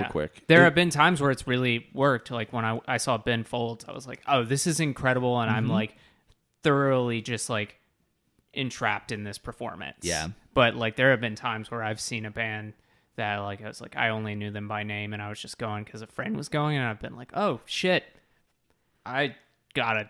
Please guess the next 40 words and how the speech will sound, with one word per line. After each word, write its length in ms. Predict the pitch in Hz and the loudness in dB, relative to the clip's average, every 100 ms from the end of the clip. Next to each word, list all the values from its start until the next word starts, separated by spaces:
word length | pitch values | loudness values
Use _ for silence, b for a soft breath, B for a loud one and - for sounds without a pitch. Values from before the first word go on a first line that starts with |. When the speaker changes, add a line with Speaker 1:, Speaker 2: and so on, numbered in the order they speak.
| - | -6
Speaker 1:
go. 460 | 117 113 113 127 - | -4 -4 -2 -2 -2
This 300 | 139 151 208 | 4 6 8
Speaker 2:
<laughs> 20 | |
Speaker 1:
sucks." 260 | 247 113 135 | 6 8 8
Speaker 2:
Yeah, 80 | 127 | 8
I 20 | |
think, 300 | 131 196 190 | 8 6 4
I 40 | 135 | 2
think 180 | 190 185 | 2 4
a 60 | |
big 220 | 143 143 | 4 2
part 240 | - 120 131 | 4 6 6
of 100 | 110 | 6
it 100 | 98 | 4
is, 180 | 98 104 | 4 4
like, 220 | 95 - | 2 2
the 120 | 92 | -2
lack 320 | 90 87 90 | 2 0 0
of 160 | 90 - | -4 -6
texture 400 | - 95 - 135 | -4 -4 -2 -4
changes, 540 | - 139 139 151 151 | -2 -4 -4 -6 -4
where 140 | 95 95 | 0 0
it's 120 | - | 0
like 120 | 95 | 0
almost 300 | 110 120 73 | 2 2 2
Speaker 3:
Yeah. 60 | 110 | 2
Speaker 2:
every 180 | 117 117 | 2 2
song 320 | - 104 101 | 2 0 0
is, 120 | 92 92 | -2 -2
like, 280 | 90 - - b b b b b | -2 -6 -20 b b b b b
the 60 | 107 | -2
same 280 | 104 101 | 0 0
kind 160 | 98 101 | 0 0
of 80 | 87 | 0
vibe. 420 | 78 82 95 107 - | -2 0 -2 -4 -12
Speaker 3:
Yeah. 220 | - 90 - | -8 -4 2
Speaker 2:
Granted, 380 | 147 165 156 | 2 2 0
I, 180 | 120 113 | 0 0
that's 320 | 101 107 - | 0 -2 -2
the, 120 | 107 | -6